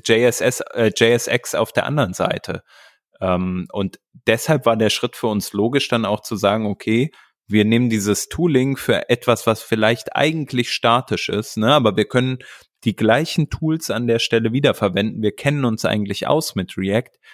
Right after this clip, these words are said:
Wir kennen uns aus mit der Art und Weise, C S S zu schreiben. Ähm, keine Ahnung, wir, wir können, wir schaffen es, Create React App zu, zu debuggen.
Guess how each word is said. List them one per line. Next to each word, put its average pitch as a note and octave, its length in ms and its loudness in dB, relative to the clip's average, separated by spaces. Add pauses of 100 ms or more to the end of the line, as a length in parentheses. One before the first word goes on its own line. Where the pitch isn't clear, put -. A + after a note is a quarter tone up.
(120)
Wir A2 100 -2
kennen C3+ 260 0
uns A2 180 2
aus C3+ 340 2
mit G#2 180 -2
der G2 140 2
Art G2+ 180 0
und G2 80 -4
Weise, F#2+ 300 -4
C - 180 -4
S F#2+ 160 -4
S - 220 -4
zu G#2 140 -8
schreiben. G2+ 560 -4 (320)
Ähm, G2+ 440 2 (120)
keine A2 240 2
Ahnung, G#2+ 240 2
wir, A2 200 4
wir G#2 240 0
können, A2+ 400 0
wir G#2+ 80 4
schaffen B2 400 0
es, - 240 -4
Create G#2 400 0
React G#2 340 0
App - 260 -6
zu, F#2+ 320 0
zu - 180 -10
debuggen. G#2+ 640 -6